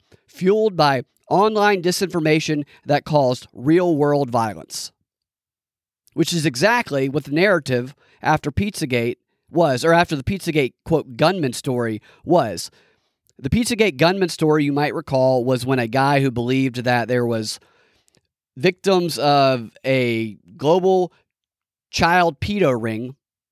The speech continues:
were being held at Comet Ping Pong Pizza and abused there. And he went there and attempted to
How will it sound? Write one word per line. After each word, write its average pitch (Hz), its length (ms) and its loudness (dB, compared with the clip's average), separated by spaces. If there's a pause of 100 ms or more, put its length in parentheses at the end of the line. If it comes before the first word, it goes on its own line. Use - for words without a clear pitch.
(1040)
were 139 280 -2 (560)
being 180 240 4
held 175 320 0
at 160 140 -2
Comet 165 340 -2
Ping 147 180 -2
Pong 139 220 -2
Pizza 123 380 -6 (680)
and 156 120 2
abused 139 360 0
there. 101 240 -10 (440)
And 160 280 2
he 151 100 0
went 202 280 -2
there 165 400 4 (100)
and 151 120 -4
attempted 175 500 -2
to 135 440 0